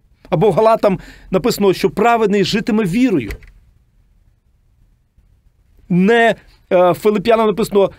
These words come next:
не з власною праведністю. Ми не можемо знайтись перед Богом, сказати: «Ось я заслужив, ось це моя праведність, я можу спастися». Ні, ніхто не може спастися. І включаючи бідних, і багатих. Бідний, він буде класти більше надію на Бога,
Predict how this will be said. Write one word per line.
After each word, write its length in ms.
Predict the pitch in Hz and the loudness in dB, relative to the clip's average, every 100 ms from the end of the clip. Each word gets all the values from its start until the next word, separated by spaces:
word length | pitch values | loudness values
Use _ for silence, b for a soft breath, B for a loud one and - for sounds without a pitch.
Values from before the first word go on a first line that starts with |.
| b | b
не 320 | 170 214 220 | -2 0 0
з 100 | 180 | -2
власною 560 | 165 185 262 - 208 190 | -2 0 -2 -2 -2 -2
праведністю. 640 | 170 185 190 135 127 - | 0 0 0 -4 -6 -4
Ми 100 | 165 | 0
не 60 | 208 | 0
можемо 180 | 220 190 | 0 -2
знайтись 340 | 135 180 208 | -2 -4 -4
перед 240 | - 180 156 | -2 -2 0
Богом, 240 | 208 185 | 0 -2
сказати: 300 | 175 185 180 | -2 -2 0
«Ось 300 | 208 185 - b b b - | 0 -2 -2 b b b -2
я 200 | 165 196 | 0 2
заслужив, 640 | 185 - 185 143 233 226 _ _ _ _ _ | 0 0 -2 0 -2 -4 _ _ _ _ _
ось 140 | 180 156 | -6 -2
це 120 | 202 | 0
моя 160 | 196 | 2
праведність, 440 | 185 214 196 180 - | 2 2 2 -2 0
я 80 | 208 | 0
можу 200 | 196 185 | 0 -2
спастися». 520 | - 185 - 175 156 | -4 -6 -4 -2 0
Ні, 280 | 165 190 123 B - | 0 -2 -4 B -2
ніхто 380 | 175 - 240 | -2 -2 -2
не 100 | 208 | 0
може 220 | 202 185 180 | 0 -2 -4
спастися. 560 | - 147 - 127 - - _ _ - | -6 -8 -6 -10 -10 -20 _ _ -8
І 60 | - | -6
включаючи 560 | 254 220 226 208 - 185 | -4 -2 2 2 0 -4
бідних, 420 | 151 240 208 202 - | -4 -4 -4 -6 -4
і 80 | 247 | 0
багатих. 580 | 220 208 180 - - _ _ B B B | 0 0 -2 -6 -20 _ _ B B B
Бідний, 580 | 143 135 160 196 190 151 b b b | -4 2 2 2 0 -2 b b b
він 340 | 151 151 233 185 b b - | -4 -2 -2 -2 b b -8
буде 280 | 147 202 | -4 0
класти 600 | 196 226 240 214 - 196 175 b b | 0 2 0 0 0 0 0 b b
більше 340 | 143 147 214 208 | -4 -2 -2 0
надію 300 | 214 180 214 | 0 0 0
на 120 | 214 | 0
Бога, 380 | 170 226 151 | 0 -2 -2